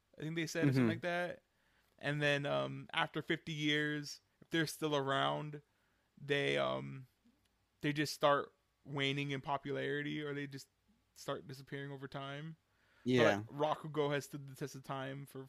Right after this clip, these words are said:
Speaker 1: four hundred years or whatever, uh, it was.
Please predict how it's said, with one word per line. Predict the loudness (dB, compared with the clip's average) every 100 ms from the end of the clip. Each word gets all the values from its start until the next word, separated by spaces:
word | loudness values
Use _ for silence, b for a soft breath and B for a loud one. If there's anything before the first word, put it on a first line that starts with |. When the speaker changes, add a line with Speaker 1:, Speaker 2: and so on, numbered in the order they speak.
| -6
Speaker 1:
four | -4 -4
hundred | -6 -8 -8
years | -4 -4 -4 -6
or | -8
whatever, | -6 -6 -6 -8 -16 _ -10
uh, | -8 -10 -12
it | -8 -8
was. | -8 -8 -12 -14